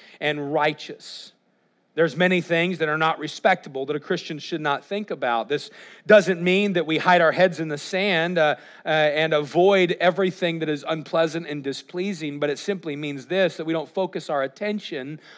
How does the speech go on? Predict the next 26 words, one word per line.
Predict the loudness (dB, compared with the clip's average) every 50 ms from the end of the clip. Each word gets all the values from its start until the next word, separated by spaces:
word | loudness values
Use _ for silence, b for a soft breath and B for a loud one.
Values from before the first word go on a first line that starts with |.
| B B 2
on | 2 2 4
that | 6 4 4 4 2
which | -2 -2 -2
is | -6 -6
dishonorable | -2 -2 -2 -2 -2 -8 -6 -4 -2 -2 -2 0 0 -2 -2 -2 -2 0 0 0 0 0
and | 0 0 0
allow | 2 2 4 4 4 4
it | 2 -2
to | -8 -12
permeate | -10 -6 -6 -6 -4 -2 -4 -2 -2 -2 -2
our | -4 -4
thoughts. | -6 -6 -4 0 0 0 0 -2 -6 -16 -6
But | -4 -4 -4 -4 B B B B B B
all | 4 6 6 6
too | 4 2 -4 0 2
often, | 4 6 6 4 4 0 -6 -6 -4 -2
many | 0 2 2 2 0
believers, | 0 -2 -2 -2 -2 -4 -4 -4 -2 -2 -4 -4 -2
we | -2 -2 -2
don't | -2 -2 -2 -2 -2 -2 -6
think | -8 -6 -4 -4 -4 -4 -8
upon | -8 -6 -8 -6 -6 -6 -4
those | -4 -6 -6 -6 -8
things | -12 -12 -10 -10 -10 -8
that | -8
are | -8 -8